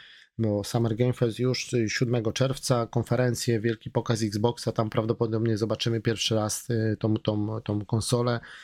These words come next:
tą hybrydę. Y, no i będzie na pewno więcej informacji. No i też, y, prawdopodobnie zobaczymy Hogwarts Legacy dwa. Y,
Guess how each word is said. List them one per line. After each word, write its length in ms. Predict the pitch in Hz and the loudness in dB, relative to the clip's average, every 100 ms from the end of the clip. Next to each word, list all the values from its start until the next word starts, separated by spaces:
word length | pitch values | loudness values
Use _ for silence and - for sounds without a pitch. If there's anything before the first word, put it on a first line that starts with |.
| - - | -20 -6
tą 100 | - | -2
hybrydę. 640 | 107 - 110 117 110 113 120 - _ _ _ _ | 0 0 2 2 2 0 -2 -8 _ _ _ _
Y, 380 | 110 107 107 107 117 | -2 0 0 -2 -2
no 200 | 120 113 | -2 0
i 340 | 131 123 117 | -2 -4 -4
będzie 280 | 117 107 110 | 0 0 2
na 100 | 107 | 0
pewno 220 | 101 110 | 0 0
więcej 280 | 107 113 - | 0 -2 -2
informacji. 600 | 107 123 139 156 147 139 | -4 0 2 0 0 2
No 120 | 143 | 4
i 40 | 160 | 4
też, 280 | 156 143 143 | 2 0 2
y, 300 | 135 127 120 | 2 2 0
prawdopodobnie 520 | 131 123 123 120 123 | -2 -2 0 2 2
zobaczymy 500 | 117 117 - 123 113 | 2 0 2 2 2
Hogwarts 500 | 98 131 113 113 104 | 0 -2 0 -2 -2
Legacy 460 | 113 120 107 - 110 | -2 0 -2 -2 -2
dwa. 420 | 98 110 147 170 - - - - _ - | 0 2 2 0 -6 -20 -20 -20 _ -2
Y, 300 | 104 101 | 0 0